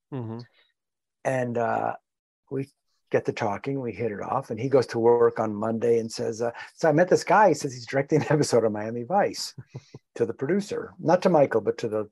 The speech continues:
Speaker 2: line producer. And clearly my name had been a li-, on the list because he knew my name and said, "Well, what'd you think?"
Speaker 1: Mm-hmm.
Speaker 2: And Dan said, "Oh, he seemed all right."
Speaker 1: <laughs>
Speaker 2: And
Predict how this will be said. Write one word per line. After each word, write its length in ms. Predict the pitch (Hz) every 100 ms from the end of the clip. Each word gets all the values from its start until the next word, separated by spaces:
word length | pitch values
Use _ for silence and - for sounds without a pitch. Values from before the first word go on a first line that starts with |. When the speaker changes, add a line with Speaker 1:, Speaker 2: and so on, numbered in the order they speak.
| -
Speaker 2:
line 220 | 123 127
producer. 500 | 107 95 - 92 95 _ _ _ _ _ _ _ _ _
And 200 | - 135
clearly 340 | - 202 233 180
my 180 | 139 127
name 280 | 139 139
had 180 | 131 117
been 160 | 131 123
a 60 |
li-, 280 | 113 156 160 139
on 180 | 123
the 60 | 113
list 380 | 131 151 113 -
because 260 | 117 -
he 100 | 123
knew 180 | 120 160
my 160 | 135 113
name 260 | 143 147 117
and 80 |
said, 100 | -
"Well, 180 | 139 147 -
what'd 220 | 151 156
you 60 |
think?" 320 | 156 214 107 - _ _ _ _ _ _ _ _ -
Speaker 1:
Mm-hmm. 320 | 123 110 107
Speaker 2:
And 80 | 180
Dan 220 | 196 190
said, 120 | 208 254
"Oh, 100 | 233
he 80 |
seemed 260 | - 208 202
all 120 | 220
right." 300 | 233 208 107 - - _ _ -
Speaker 1:
<laughs> 480 | - - - - -
Speaker 2:
And 160 | 143